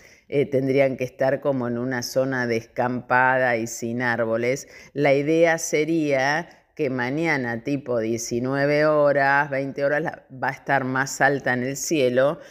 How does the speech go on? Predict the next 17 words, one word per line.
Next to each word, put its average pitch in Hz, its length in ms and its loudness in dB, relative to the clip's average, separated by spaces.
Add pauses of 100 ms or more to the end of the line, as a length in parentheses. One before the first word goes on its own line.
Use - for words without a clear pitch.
(160)
entonces 135 560 -2
ahí 135 240 0
la 139 220 2
pueden 135 340 0
ver 131 220 2
desde 120 420 -2
cualquier 117 480 0
lugar. 107 480 -2
Pero 196 180 0
bueno, 127 320 -2
todos 170 300 2
los 156 160 -2
que - 100 -6
están 139 360 -4
desde 123 280 -2
un 131 200 -6
edificio 127 1200 0